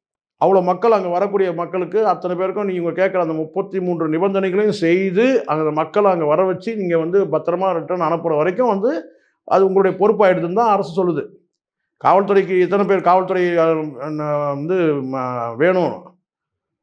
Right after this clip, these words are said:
எவ்வளோ வந்து காவலர்கள் வேணுன்றதை கூட நீங்க தான் சொல்லணும். நீங்க சொன்ன பிறகு தான் அதுக்கான ஸ்ட்ரென்த் இறக்குவேன்றாங்க, சரிங்களா? அப்படி இருக்கும்போது பார்த்தீங்கன்னா, இந்த கிரவுண்டு போதாது. மிகப்பெரிய வந்து மக்கள் கூட்டத்தை வச்சிருக்கோங்க. அப்போ மக்களுடைய பலத்தை காட்டணும், செல்வாக்கை காட்டணும்னு சொன்னா,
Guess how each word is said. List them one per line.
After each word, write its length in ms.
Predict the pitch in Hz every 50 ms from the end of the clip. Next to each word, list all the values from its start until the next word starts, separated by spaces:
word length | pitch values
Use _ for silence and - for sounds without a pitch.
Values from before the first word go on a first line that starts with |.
| _ _
எவ்வளோ 280 | 135 151 180 202 190
வந்து 380 | 180 170 170 190 196 185 170 165
காவலர்கள் 480 | - 160 180 185 190 180 175 165 160
வேணுன்றதை 460 | 143 160 180 190 190 185 175 170 165 165
கூட 240 | 175 208 233 226
நீங்க 200 | 208 196 185 190
தான் 200 | 190 208 214 170
சொல்லணும். 260 | 185 185 190 190 185 151
நீங்க 180 | 147 160 165
சொன்ன 200 | 143 165 180 202
பிறகு 180 | 202 208 202 202
தான் 180 | 240 226 214
அதுக்கான 180 | 196 196 196 190 175 -
ஸ்ட்ரென்த் 320 | 202 202 202 208 208 196
இறக்குவேன்றாங்க, 540 | 196 175 202 196 190 180 170 147 123 - - - _ _ _ _ _
சரிங்களா? 280 | - 143 135 143 160 165
அப்படி 240 | 143 151 175 190 233
இருக்கும்போது 420 | 247 226 269 247 240 226 214 208
பார்த்தீங்கன்னா, 400 | 170 190 214 240 247 254 220 190
இந்த 240 | 202 220 226 233 247
கிரவுண்டு 420 | - 220 226 254 262 247 254 208 196
போதாது. 400 | 208 226 220 226 202 147 123 - - _ _ _ _ _ _ _ _ _ _ -
மிகப்பெரிய 580 | 110 123 160 180 180 180 208 214 240 254 254
வந்து 300 | 240 220 214 202 202 233
மக்கள் 360 | 208 208 190 185 - 233 220
கூட்டத்தை 300 | - 196 190 185 190 190
வச்சிருக்கோங்க. 640 | 143 165 160 139 127 104 95 104 123 151 175 190 196 - _ _ _ _ _ _ _
அப்போ 240 | - - 196 196 220
மக்களுடைய 760 | 196 196 185 170 214 240 220 208 196 196 190 180 175 165 160 147
பலத்தை 280 | 156 175 190 190 202 190
காட்டணும், 320 | - 175 175 165 156 175
செல்வாக்கை 540 | 156 170 175 185 196 190 170 165 156 165 165
காட்டணும்னு 220 | 165 165 165 165
சொன்னா, 560 | - - 139 123 120 127 151 180 214 240 -